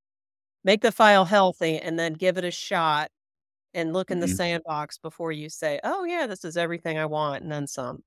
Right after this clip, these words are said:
Speaker 1: 'Cause I've gone in, I've g-, run away from the sandbox and come back to my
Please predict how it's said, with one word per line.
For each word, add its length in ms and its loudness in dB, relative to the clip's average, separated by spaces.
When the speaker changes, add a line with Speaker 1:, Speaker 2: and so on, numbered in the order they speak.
Speaker 1:
'Cause 300 -10
I've 220 4
gone 260 6
in, 420 0
I've 220 0
g-, 160 -8
run 380 2
away 340 0
from 200 -6
the 100 -6
sandbox 640 -4
and 120 -10
come 180 -10
back 240 -6
to 100 -14
my 240 -10